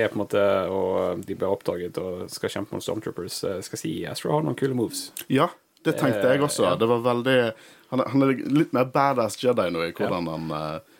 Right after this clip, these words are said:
Speaker 2: ja, kanskje de har fikset litt opp i animasjonen også. Det føles litt raskere ut enn det kanskje gjorde i sesong to.
Speaker 1: Ja.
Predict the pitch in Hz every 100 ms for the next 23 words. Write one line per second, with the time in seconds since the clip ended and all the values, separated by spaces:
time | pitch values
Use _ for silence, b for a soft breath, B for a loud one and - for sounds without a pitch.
0 | - - 135 - 175 151 110 - 139 135
1 | 131 - 90 90 92 120 98 101 104 78
2 | 80 98 107 107 104 - - - 113 151
3 | - - 160 - - 87 - 85 80 82
4 | 78 - 113